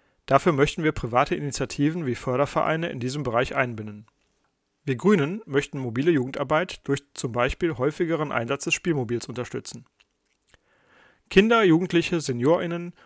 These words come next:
und Behinderte müssen mehr Einfluss in der Politik bekommen.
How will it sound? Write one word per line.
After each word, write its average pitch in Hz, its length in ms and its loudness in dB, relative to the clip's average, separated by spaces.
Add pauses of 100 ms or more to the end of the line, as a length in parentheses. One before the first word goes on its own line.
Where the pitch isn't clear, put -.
und 147 160 -4
Behinderte 156 560 2
müssen 135 380 -4
mehr 165 240 2
Einfluss 139 440 0
in 139 100 -8
der 143 100 -2
Politik 160 400 0
bekommen. 113 420 -10